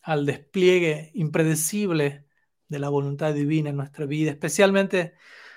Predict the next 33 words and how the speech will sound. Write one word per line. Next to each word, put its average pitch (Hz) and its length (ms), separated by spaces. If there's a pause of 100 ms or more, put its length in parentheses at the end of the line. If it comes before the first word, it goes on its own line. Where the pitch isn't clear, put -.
(380)
en 170 120
estas 165 260
noches 170 380
oscuras 160 400
del 151 120
alma 147 280
que 139 60
estamos 143 400
hablando, 143 480 (180)
¿m? 139 160 (300)
Hoy. 127 320 (220)
Entonces, 139 560
al 180 120
hacer 175 260
esto, 202 580 (100)
naturalmente 180 560
vamos 185 240
a 170 60
ser 175 240
llevados, 165 760
¿no? 165 200
Por, 160 220
por 160 120
mantener 156 500
esa - 180
apertura, 151 480
por 151 140
mantener 143 440
esta 156 340 (480)
disposición, 160 600
vamos 185 260
a 165 40
ser 170 280